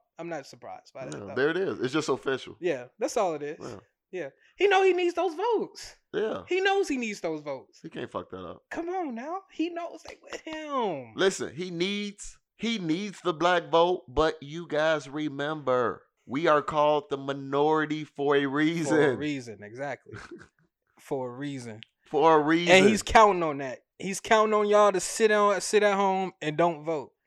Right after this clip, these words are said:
Speaker 2: Right.
Speaker 1: That's exactly what he,
Speaker 2: Right.
Speaker 1: that's what, exactly what he counting on. He know he got, he got the white supremacists in the bag, baby.
Speaker 2: Right.
Speaker 1: That's why he was like, "Hey, man, stand down. Hold on." <laughs> You know what I'm saying?
Speaker 2: Right.
Speaker 1: Antifa. Hey, this nigga with the Antifa.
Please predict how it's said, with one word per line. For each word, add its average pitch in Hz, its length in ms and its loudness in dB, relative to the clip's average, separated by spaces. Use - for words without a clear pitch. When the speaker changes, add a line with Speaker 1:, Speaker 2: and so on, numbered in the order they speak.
Speaker 2:
Right. 135 120 -10
Speaker 1:
That's 180 140 2
exactly 180 400 4
what 175 220 6
he, 170 80 -2
Speaker 2:
Right. 160 100 -10
Speaker 1:
that's 190 180 6
what, 196 160 2
exactly 190 320 2
what 190 120 0
he 185 60 -12
counting 185 340 -2
on. 131 180 -8
He 240 160 -8
know 233 180 -2
he 226 140 -2
got, 202 160 -6
he - 140 -8
got 339 180 4
the 302 60 -2
white 311 220 0
supremacists 320 640 -4
in 311 100 0
the 214 140 0
bag, 233 500 2
baby. 392 340 0
Speaker 2:
Right. 339 380 0
Speaker 1:
That's 415 160 2
why 392 140 4
he 381 80 4
was 427 120 6
like, 339 120 2
"Hey, 330 180 6
man, 294 300 -4
stand 330 240 -6
down. 277 280 4
Hold 262 120 4
on." 185 280 0
<laughs> 762 320 8
You 330 80 10
know 302 80 10
what 311 140 10
I'm 277 60 0
saying? 311 320 4
Speaker 2:
Right. 311 360 -2
Speaker 1:
Antifa. 269 680 4
Hey, 247 200 8
this 262 220 0
nigga 269 240 2
with 262 140 -6
the 254 80 4
Antifa. 240 720 0